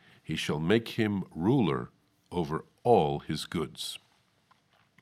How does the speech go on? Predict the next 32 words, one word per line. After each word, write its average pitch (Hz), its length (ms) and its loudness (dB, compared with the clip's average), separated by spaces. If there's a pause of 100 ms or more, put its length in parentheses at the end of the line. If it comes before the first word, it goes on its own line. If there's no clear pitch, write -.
(1300)
Here, 101 520 4
Thomas 95 320 2
à - 100 -4
Kempis 90 400 -2
calls 92 460 2
on 78 160 0
religious 80 560 -2
to - 100 -12
practice 92 540 -2
the - 120 -10
life 92 640 -2
of 80 160 -8
the 76 80 -10
virtues. - 720 -4 (760)
All 143 260 4
of 80 100 4
us 67 200 -6
can 69 180 -8
strive 65 560 -4
to 78 100 -6
do 78 160 -4
the 67 120 -8
same. 101 500 0 (960)
My 98 100 0
religious 92 460 2
community, 78 480 0
the 85 100 -2
Marians 90 540 2
of 80 80 -4
the 80 80 -2
Immaculate 80 440 -2
Conception, 78 720 -6